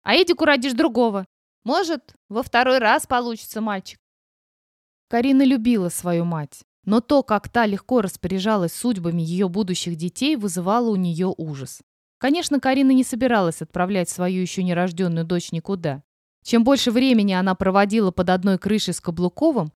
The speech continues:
тем меньше понимала, ради чего вообще она прилагает все эти усилия. Карине, конечно, нравилось быть при деньгах и тратить их на повседневные нужды, не отказывая себе ни в чем. Однако на этом все плюсы заканчивались.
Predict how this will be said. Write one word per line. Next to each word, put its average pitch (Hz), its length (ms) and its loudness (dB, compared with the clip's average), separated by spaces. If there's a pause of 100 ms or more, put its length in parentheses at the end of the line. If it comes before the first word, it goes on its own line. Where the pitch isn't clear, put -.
тем 233 240 4
меньше 269 320 2
понимала, 208 560 2
ради 196 240 0
чего 214 340 0
вообще 196 540 0
она 156 300 -2
прилагает 165 580 -4
все 151 280 -6
эти 147 180 -10
усилия. 139 560 -10 (480)
Карине, 247 380 4
конечно, 220 440 0
нравилось 196 480 2
быть 185 180 -2
при 180 140 -2
деньгах 175 560 0
и 175 80 -2
тратить 208 460 0
их 208 120 -4
на 190 300 -2
повседневные 185 800 0
нужды, 170 560 -2
не 180 100 -2
отказывая 170 560 0
себе 170 300 -4
ни 165 120 -2
в 156 60 -6
чем. 160 320 -6 (160)
Однако 269 400 4
на 262 200 4
этом 254 240 0
все 240 200 -2
плюсы 220 320 -4
заканчивались. 147 800 -6